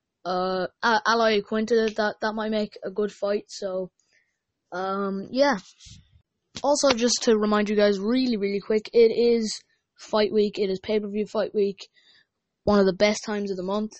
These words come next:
So, um, go and check out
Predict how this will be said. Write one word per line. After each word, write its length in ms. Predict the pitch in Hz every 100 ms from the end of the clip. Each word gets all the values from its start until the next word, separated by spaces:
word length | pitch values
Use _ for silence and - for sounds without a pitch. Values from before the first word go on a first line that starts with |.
| _ _ _ _ -
So, 560 | - 208 190 190 180 -
um, 400 | 202 190 202 214 - 214
go 160 | 254 262
and 100 | 254
check 160 | 262
out 140 | 254